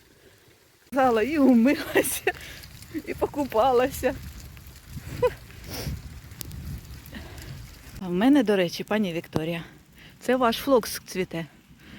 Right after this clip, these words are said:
Той, що я для вас залишала. А який гарненький. Я сьогодні цікавилася, у Фейсбуці флокси продають.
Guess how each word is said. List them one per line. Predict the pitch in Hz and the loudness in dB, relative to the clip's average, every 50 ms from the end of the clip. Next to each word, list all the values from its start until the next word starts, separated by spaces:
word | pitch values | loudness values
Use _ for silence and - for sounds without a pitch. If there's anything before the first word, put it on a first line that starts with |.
| - - - - - - - - - - - 214 - | -18 -18 -18 -20 -20 -20 -18 -14 -10 -4 -4 0 6
Той, | 214 226 226 | 6 6 6
що | - 254 | 8 6
я | 247 233 240 | 6 6 8
для | 233 262 254 | 6 6 4
вас | 214 175 190 196 | 6 4 2 2
залишала. | 180 190 208 208 208 190 - - 165 151 151 165 160 _ _ _ _ _ _ - - - - - - - - _ _ _ _ - _ _ _ _ - | 2 0 0 0 0 -2 -4 -6 -8 -8 -8 -10 -12 _ _ _ _ _ _ -20 -20 -20 -20 -20 -20 -20 -20 _ _ _ _ -20 _ _ _ _ -8
А | - - | -4 0
який | 214 247 320 359 - 214 202 185 | 2 4 4 2 4 2 2 2
гарненький. | 185 202 180 175 180 170 160 160 160 - 175 - - | 2 0 0 0 0 0 -2 -2 -4 -8 -12 -10 -2
Я | - 214 220 | 0 0 2
сьогодні | - 220 208 202 180 190 190 | 4 4 4 4 2 0 -4
цікавилася, | - - - - 214 202 190 185 180 185 185 - 202 180 _ - - - - - - - - - - _ _ | -6 -6 -6 -2 0 2 2 2 2 0 -4 -4 -8 -8 _ -10 -20 -18 -18 -20 -20 -20 -20 -20 -20 _ _
у | - 165 | -10 2
Фейсбуці | - 202 190 165 160 202 190 - 202 | 4 4 4 4 2 -2 0 0 -2
флокси | - - 254 254 - - 190 | 4 4 4 4 4 0 -10
продають. | 156 - 170 165 156 170 165 160 160 156 - - | -8 -6 -8 -2 -2 -2 -2 -2 -4 -6 -8 -12